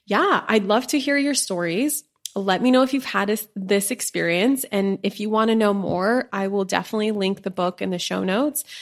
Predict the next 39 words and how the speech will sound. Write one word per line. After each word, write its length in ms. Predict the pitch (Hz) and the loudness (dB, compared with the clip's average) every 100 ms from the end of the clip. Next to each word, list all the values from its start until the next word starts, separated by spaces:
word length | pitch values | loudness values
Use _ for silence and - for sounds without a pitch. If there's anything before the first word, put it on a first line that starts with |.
| - - | -18 -6
You 120 | 202 196 | -4 -2
can 140 | 202 | -2
get 200 | 190 185 | 0 2
it 280 | 185 185 - | 4 2 0
on, 460 | 185 175 175 175 - | -2 0 0 -2 -2
you 80 | 185 | -2
know, 160 | 165 | -2
for 140 | 180 185 | -6 -4
Kindle. 560 | 247 262 247 247 233 | 0 2 4 4 2
I 80 | 208 | 0
don't 220 | 202 214 | 0 2
know 100 | 226 | 2
if 80 | 214 | 2
there's 220 | 214 208 | 0 0
an 80 | 202 | -2
audiobook 500 | 196 196 196 202 190 | -2 0 0 -2 -4
version. 400 | 190 190 196 196 - | -2 -2 -2 -4 -2
I 180 | 196 | -2
just 160 | 220 240 | -2 -2
have 220 | - 240 | -2 0
it 40 | 247 | 0
in 80 | 240 | 0
the 120 | 190 | 0
regular 340 | 180 190 202 | 0 0 -2
book 220 | 202 202 - | -2 -4 -2
version. 480 | 202 202 214 208 202 - - - | -2 0 0 -2 -4 -20 -8 0
I 120 | 208 | 2
read 200 | 202 202 | 4 2
it 120 | 233 | 2
last, 320 | 214 220 - 220 - | 0 -2 -2 -4 -2
last 340 | 202 190 - | -2 -2 -2
October. 520 | 202 - 202 190 214 247 | -4 -4 -2 0 2 2
And 220 | 208 202 | 0 -2
honestly, 580 | 180 202 247 - 311 - | -2 0 0 0 0 -2
it's 200 | 208 - | -4 -6
been 280 | - 262 254 | -2 0 0
really 260 | 220 226 226 | 0 -2 -2
cool, 240 | - 226 | -4 -4
because 500 | 220 208 214 202 202 | -4 -6 -4 -2 -4